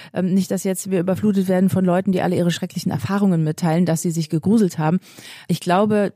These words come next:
der Unterschied zwischen einer Abschiednahme, die gut gelaufen ist, und einer, wo sich Menschen nicht gut gefühlt haben, ist oft, dass es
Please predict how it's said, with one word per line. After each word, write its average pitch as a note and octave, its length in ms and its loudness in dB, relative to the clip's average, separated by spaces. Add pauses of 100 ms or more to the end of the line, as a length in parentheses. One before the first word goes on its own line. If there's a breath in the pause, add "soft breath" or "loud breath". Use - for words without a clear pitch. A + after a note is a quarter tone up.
der - 180 -2
Unterschied G3 840 0 (640 soft breath)
zwischen G3+ 280 0
einer G3 260 0
Abschiednahme, A3 560 0
die F#3+ 120 0
gut - 260 -6
gelaufen A3 580 0
ist, - 260 -2
und G3+ 240 -2
einer, G#3 460 0
wo F#3+ 340 0
sich G3 240 0
Menschen G3+ 480 2
nicht G3+ 200 2
gut B3 220 -6
gefühlt G3+ 360 -4
haben, G3+ 140 0
ist - 220 -6
oft, A3 300 -2
dass G#3 180 -2
es G3 180 -4